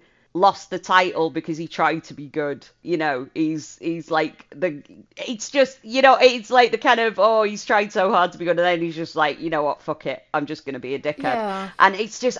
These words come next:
Speaker 1: I find that so depressing, and I, I, I couldn't
Speaker 2: That
Speaker 1: even
Speaker 2: is
Speaker 1: tell you
Speaker 2: depressing,
Speaker 1: why,
Speaker 2: you're
Speaker 1: but
Speaker 2: right.
Speaker 1: it's, it's really miserable and depressing.
Speaker 2: But in the same way that if M J F turns back heel, I'm gonna find that really
Speaker 1: Yeah,
Speaker 2: depressing.
Speaker 1: yeah, I, at this point, yeah,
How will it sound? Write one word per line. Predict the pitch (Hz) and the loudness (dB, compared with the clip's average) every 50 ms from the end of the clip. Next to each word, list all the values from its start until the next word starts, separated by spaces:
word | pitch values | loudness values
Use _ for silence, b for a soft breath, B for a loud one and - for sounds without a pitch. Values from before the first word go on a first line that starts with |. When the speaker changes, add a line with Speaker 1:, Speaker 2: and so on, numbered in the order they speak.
| - | -6
Speaker 1:
I | 220 247 | -6 -6
find | 240 - - 285 311 339 349 302 | -6 -6 -2 -2 0 0 0 0
that | 320 247 - 170 | -2 -2 -4 -6
so | - - 226 180 175 | -6 -2 -2 -2 -2
depressing, | 185 165 196 - - 285 320 311 - - - 185 147 120 - - - _ | -4 -8 -12 -8 -6 -6 -6 -6 -8 -8 -6 -4 -4 -6 -8 -16 -14 _
and | - 196 208 | 0 2 2
I, | 220 226 214 - | 2 0 0 2
I, | - 247 269 - - 240 | 2 2 2 4 0 -2
I | 220 247 | -2 -2
couldn't | - - - 302 330 | -2 -4 -4 -2 0
Speaker 2:
That | 320 262 294 | 0 0 0
Speaker 1:
even | 277 180 | -2 -2
Speaker 2:
is | 175 | -2
Speaker 1:
tell | 262 240 233 | 0 0 0
you | 233 226 | 0 0
Speaker 2:
depressing, | 220 220 | 0 4
Speaker 1:
why, | 226 226 220 | 4 4 4
Speaker 2:
you're | 202 - | 2 0
Speaker 1:
but | 190 - | -4 -4
Speaker 2:
right. | - | -4
Speaker 1:
it's, | - - - | -6 -8 -6
it's | - 208 226 226 - - | -6 -6 -6 -6 -14 -18
really | 208 202 226 247 240 233 220 220 214 202 170 _ _ _ _ _ | -14 -8 -6 -6 -4 -4 -6 -8 -10 -12 -14 _ _ _ _ _
miserable | - 190 196 196 208 208 190 - - 185 175 180 175 170 165 | -12 -10 -8 -4 -4 -6 -6 -6 -12 -12 -10 -8 -6 -4 -4
and | 156 156 | -4 -6
depressing. | 151 - _ 160 151 147 - - 135 131 123 _ | -8 -10 _ -4 -4 -4 -4 -8 -10 -10 -2 _
Speaker 2:
But | 349 - - - | 0 0 0 0
in | - 349 349 | -2 -2 -2
the | 359 370 | 0 -2
same | 349 - 359 370 370 339 | 0 0 0 0 0 0
way | 349 359 370 339 | -2 -2 -2 0
that | 262 240 - | 0 0 0
if | - 233 233 - | 0 -4 -4 0
M | - 254 247 240 | 0 0 0 0
J | 233 247 247 262 | -2 0 2 2
F | 269 262 262 - | 0 0 -2 -8
turns | - 226 208 190 185 - | -8 -8 -6 -8 -6 -6
back | - 165 - - | -6 -6 -6 -6
heel, | - 190 180 160 147 147 147 147 - - | -10 -8 -6 -6 -4 -4 -6 -6 -8 -8
I'm | 165 180 | -10 -8
gonna | 185 190 185 202 | -6 -6 -8 -8
find | - - 185 185 190 196 | -8 -6 -8 -6 -4 -4
that | 196 - | -6 -4
really | - 175 165 165 | -4 -6 -6 -6
Speaker 1:
Yeah, | 165 175 196 190 160 | 2 4 6 6 6
Speaker 2:
depressing. | - - - 135 127 | 4 2 -10 -12 -4
Speaker 1:
yeah, | 151 190 175 165 156 - | 2 4 6 6 6 6
I, | 165 190 202 180 - - | 6 4 4 2 2 2
at | 208 208 - | 2 2 4
this | 214 220 208 - - | 0 -2 -2 -4 -6
point, | - 185 151 143 135 - | -2 0 0 0 -2 -2
yeah, | 147 165 165 151 143 | 0 2 2 2 0